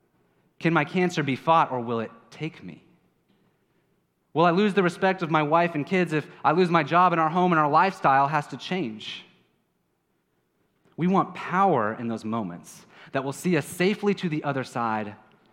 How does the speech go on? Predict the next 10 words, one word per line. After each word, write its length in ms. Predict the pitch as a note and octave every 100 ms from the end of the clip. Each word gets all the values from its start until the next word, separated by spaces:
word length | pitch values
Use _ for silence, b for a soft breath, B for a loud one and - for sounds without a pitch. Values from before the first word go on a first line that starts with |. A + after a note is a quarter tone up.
| _ -
unchanged. 800 | A#2+ G2+ - G2+ F2 E2 - - _ _ _ _ _ _ _ _ _ _ _ _ b b b b b b b -
Jesus 380 | D#3 F#3+ E3+
sees 260 | - C#3 A2
us 140 | G#2+
safely 420 | - - A#2 - G#2
through 220 | - A2
to 100 | F#2+
the 120 | G2
other 120 | G2
side, 440 | F2 G#2 F#2 E2+